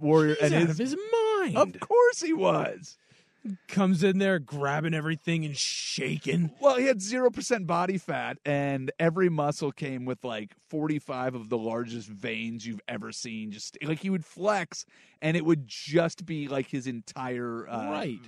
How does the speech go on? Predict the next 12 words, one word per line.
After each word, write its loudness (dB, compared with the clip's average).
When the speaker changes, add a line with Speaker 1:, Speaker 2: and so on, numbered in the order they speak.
Speaker 1:
v-, -18
vein -12
system. -12
Speaker 2:
Vascular -2
system? 2
Speaker 1:
Vascular 4
Speaker 2:
I 2
Speaker 1:
system. -2
Speaker 2:
gotcha. -2
Speaker 1:
There 4
you 4
go. -2